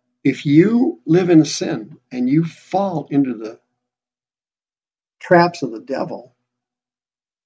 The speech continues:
and you, hey, are overcome, overburdened by the cares of this life, and you're using intoxicants, you can be judged by Satan,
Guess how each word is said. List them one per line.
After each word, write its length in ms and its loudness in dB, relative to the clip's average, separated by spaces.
and 220 -6
you, 460 0
hey, 240 -2
are 220 -8
overcome, 920 0
overburdened 680 2
by 120 -10
the 100 -14
cares 380 -4
of 100 -4
this 200 -8
life, 400 -8
and 160 -12
you're 140 -2
using 400 4
intoxicants, 880 -6
you 140 4
can 180 4
be 120 -4
judged 560 2
by 160 -2
Satan, 800 -6